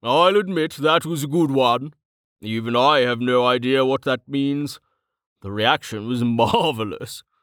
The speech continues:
Did you see his face?" "I did not," Reason said, giving a slight bow. "But I can imagine." He gestured to the steaming vat of oil. "Now come on.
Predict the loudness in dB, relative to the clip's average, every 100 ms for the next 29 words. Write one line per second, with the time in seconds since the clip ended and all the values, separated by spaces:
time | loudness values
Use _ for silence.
0 | _ 0 2 4 4 2 0 -2 -2 -4
1 | -4 -14 -20 _ _ _ _ _ _ _
2 | _ _ 0 2 2 0 0 -2 -4 -14
3 | _ _ _ _ _ -6 -4 -2 -6 -8
4 | -6 -6 -6 -2 0 0 -2 -6 -8 -10
5 | -6 -6 -6 -10 _ _ _ 0 0 2
6 | 2 2 0 0 2 4 4 4 2 0
7 | -10 _ _ _ _ _ _ _ -10 -8
8 | -6 -8 -10 -16 -18 -14 -12 -10 -8 -8
9 | -8 -8 -2 -2 -2 -6 -14 -12 -12 -12
10 | -14 _ _ _ _ -8 2 4 4 4
11 | 0 -2 2 2 2 2 2 0 -6